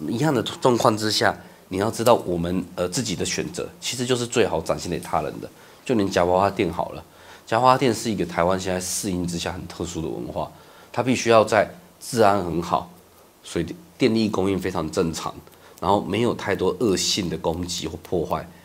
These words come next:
之下，才有可能营生的一个机会，对不对？那可是我们一开始面对自己的文化，总是会觉得习以为常，就会破坏啦、看不起，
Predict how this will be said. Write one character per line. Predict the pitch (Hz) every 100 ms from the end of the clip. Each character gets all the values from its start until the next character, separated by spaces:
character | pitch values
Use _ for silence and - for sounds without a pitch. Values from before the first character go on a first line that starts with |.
| - _ -
之 | 123
下， | 127 120 95
才 | -
有 | 90
可 | 87 - 87
能 | 82 -
营 | 78 80
生 | - 92
的 | 82
一 |
个 | 73
机 | - - 82
会， | 82 80 - - - - -
对 | 95
不 | 90
对？ | 87 87 - -
那 | 127
可 | 98
是 | 131
我 | 92
们 | 87 98
一 |
开 | - 127
始 | 123
面 | 82 95
对 | 95 90
自 | - 131
己 | - -
的 |
文 | 71 85
化， | 92
总 | 87 71
是 | - 90
会 | 90
觉 | 76
得 | 78
习 | 76 - 80
以 | 87
为 | 87
常， | - - - - - - -
就 | 87
会 | 87
破 | 87 104 90
坏 | 98 87
啦、 | 82 76
看 | - 90
不 | 85
起， | 87 -